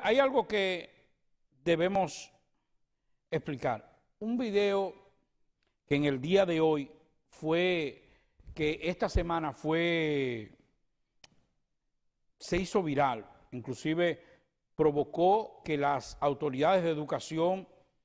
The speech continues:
salieran a responder con, con relación a eso. Y es un video, y está por ahí, eh, claro, lo, lo presentamos censurado porque quienes participan en este video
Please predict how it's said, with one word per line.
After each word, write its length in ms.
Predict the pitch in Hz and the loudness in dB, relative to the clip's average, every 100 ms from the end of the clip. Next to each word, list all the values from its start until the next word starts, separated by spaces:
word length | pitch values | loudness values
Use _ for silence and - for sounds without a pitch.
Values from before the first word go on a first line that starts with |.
| _ _ _ | _ _ _
salieran 800 | - 175 143 143 165 208 208 165 | -4 0 0 0 0 0 0 -4
a 40 | |
responder 640 | 135 - - 143 127 151 143 | -4 -4 -4 -6 -2 -4 -4
con, 240 | 147 113 - _ _ | -8 -8 -16 _ _
con 160 | 131 123 | -10 -8
relación 500 | 127 117 - 139 123 | -8 -10 -8 -10 -8
a 120 | 107 | -12
eso. 300 | 101 - _ _ _ _ _ _ _ _ _ | -16 -20 _ _ _ _ _ _ _ _ _
Y 140 | 151 220 | 0 2
es 240 | 262 - | 2 -4
un 160 | 247 285 | -4 -2
video, 480 | 220 202 180 160 - - _ _ _ _ - | 2 2 2 0 -4 -14 _ _ _ _ -10
y 180 | 123 | -6
está 420 | 127 - 156 175 151 | -6 0 2 2 2
por 140 | 160 | 0
ahí, 200 | 143 143 - - | 0 -2 -10 -12
eh, 120 | 135 | -10
claro, 420 | - 147 120 113 123 | -4 -2 -2 -6 -2
lo, 200 | 143 143 - - | 0 0 -6 -8
lo 380 | 139 143 143 139 | -2 0 0 -2
presentamos 600 | 139 135 143 151 175 170 | -8 -6 -4 -2 -2 -4
censurado 540 | 175 160 175 170 180 - _ _ _ _ | -4 0 2 2 0 -12 _ _ _ _
porque 560 | 170 165 - 180 - _ | 0 0 -2 -8 -10 _
quienes 480 | 151 139 135 - - | -4 -4 -2 -4 -4
participan 800 | - 139 123 123 - 180 190 170 | -2 -4 -4 -2 0 2 0 -2
en 140 | 156 | -4
este 240 | 156 - 160 | -6 -6 -4
video 480 | 151 147 151 156 | -4 0 0 0